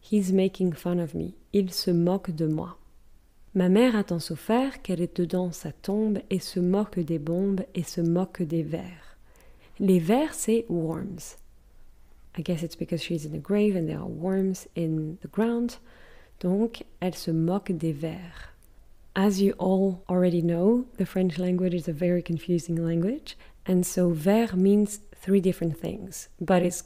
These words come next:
written every time differently as well. Le verre, V E R T, is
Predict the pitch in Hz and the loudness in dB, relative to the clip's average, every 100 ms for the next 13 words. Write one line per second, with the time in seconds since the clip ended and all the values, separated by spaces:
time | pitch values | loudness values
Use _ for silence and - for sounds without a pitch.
0 | - - 185 180 190 175 190 185 170 175 | -8 0 2 2 2 0 -2 -4 -4 -4
1 | 170 165 175 170 160 175 160 156 - - | -2 -2 -2 -4 -4 -2 -2 -4 -8 -12
2 | 175 - - - - - 185 202 196 156 | -16 -20 -20 -20 -18 -2 4 6 4 2
3 | 190 254 277 - - 165 180 196 - 190 | 2 2 -2 -8 -8 2 4 4 2 -2
4 | - - 170 156 - - - - - 220 | -2 -6 -8 -8 -12 -20 -20 -8 2 2
5 | 330 - - - - 170 156 | 2 -8 -20 -6 0 0 -2